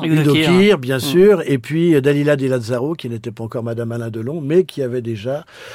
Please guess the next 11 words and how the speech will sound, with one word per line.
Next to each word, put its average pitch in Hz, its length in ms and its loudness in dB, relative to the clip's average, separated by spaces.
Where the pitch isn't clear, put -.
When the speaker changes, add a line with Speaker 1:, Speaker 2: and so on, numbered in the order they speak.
Speaker 1:
d'un 127 180 -6
bel 151 300 2
héroïsme 160 680 0
dans 139 160 -4
ce 135 160 -10
type 160 160 -10
de 143 100 -6
production. 131 640 -4
Mais 135 60 0
alors 147 200 2
là, 175 160 2